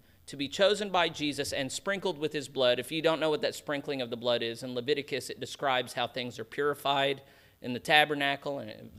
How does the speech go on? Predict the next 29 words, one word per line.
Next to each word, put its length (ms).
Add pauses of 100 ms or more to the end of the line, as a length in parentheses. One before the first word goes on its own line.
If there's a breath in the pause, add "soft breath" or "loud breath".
later 240
in 80
the 60
temple. 440 (420 soft breath)
Priests 320
would 100
get 280
blood 280
of 100
a 40
sacrifice 720
and 80
sprinkle 420
it 80
on 200
stuff, 320
and 100
that 120
would 100
make 220
it 100
ritually 500
pure. 280 (400 loud breath)
So 160
that's 240
what's 160
happened 460 (300)
to 140
us, 480